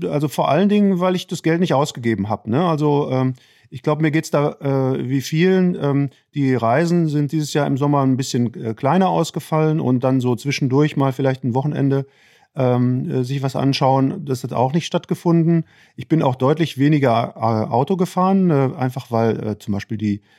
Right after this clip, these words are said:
die Sportanlagen zu waren, weil ich meine Tochter entsprechend nicht, äh, zu dem Sport bringen, äh, konnte. Und da spart man halt an der einen oder anderen Stelle und gibt also einfach weniger aus. Und dann gab's ja natürlich auch noch so ein paar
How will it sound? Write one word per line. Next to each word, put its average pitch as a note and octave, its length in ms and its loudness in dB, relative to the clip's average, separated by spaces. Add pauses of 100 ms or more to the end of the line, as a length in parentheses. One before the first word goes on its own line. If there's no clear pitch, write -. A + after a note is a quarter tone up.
(220)
die C#3 60 -14
Sportanlagen C#3 600 2
zu C#3+ 220 -2
waren, A#2+ 320 2
weil G#2+ 140 0
ich G#2 100 -10
meine G#2 140 -2
Tochter C#3 320 -2
entsprechend B2 400 -2
nicht, A#2+ 280 -4
äh, A#2 280 2 (420)
zu B2 140 -2
dem A2 300 2
Sport E3 340 -2
bringen, C#3+ 360 2
äh, C3 460 -2
konnte. C#3 440 0 (500)
Und B2+ 500 0
da C3 80 0
spart D#3+ 300 -2
man C#3 140 2
halt C3 160 0
an C3 80 0
der C3 160 0
einen D3 180 2
oder C#3+ 220 0
anderen B2+ 580 0
Stelle C#3+ 300 2
und D#3 180 0
gibt - 380 -10
also B2+ 220 0
einfach B2 300 -2
weniger B2 400 2
aus. C3+ 360 2
Und C3+ 160 -2
dann C3+ 100 0
gab's C3+ 200 0
ja D3 80 2
natürlich C3+ 360 -2
auch C3 140 -2
noch C3 100 -2
so - 140 -12
ein A#2 40 -4
paar B2 340 0